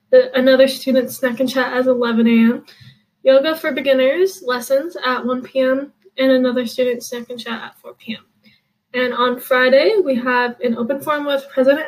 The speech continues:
Edwards at one P M to share any questions and learn more about this winter quarter,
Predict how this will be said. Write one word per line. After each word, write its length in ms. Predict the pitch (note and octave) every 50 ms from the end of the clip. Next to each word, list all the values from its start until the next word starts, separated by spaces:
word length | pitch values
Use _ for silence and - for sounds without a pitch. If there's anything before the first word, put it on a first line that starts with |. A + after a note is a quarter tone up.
| D4+
Edwards 460 | B3 A#3 A3+ A3+ A3+ A#3 C#4 C#4 -
at 220 | - B3+ A#3+ A#3+ A#3
one 180 | A#3 A#3+ A#3
P 180 | A3+ - A#3+ A#3+
M 160 | B3 B3+ C#4
to 140 | - - C4
share 460 | A3+ - - A#3+ B3 B3 B3 A#3+ - _ _ _ - _ _ _ _ _ _ _ -
any 240 | C4 B3+ B3 B3 A#3
questions 640 | - - E4 E4+ E4+ E4+ - - E4 D#4 D#4 D4+
and 160 | D4+ C4 C4 C4
learn 340 | B3+ C4 B3+ B3+ B3+ B3+
more 300 | B3 A#3+ B3 B3 B3 B3
about 560 | A#3+ A3+ A3 A3+ A3+ A3+ A3 A3 - - A3+ A3+
this 320 | A3+ A3+ A3 A3 - -
winter 300 | A3+ A3+ A3 A3+ - -
quarter, 500 | - _ - A#3 B3 C#4 D4+ D#4 F#4+ -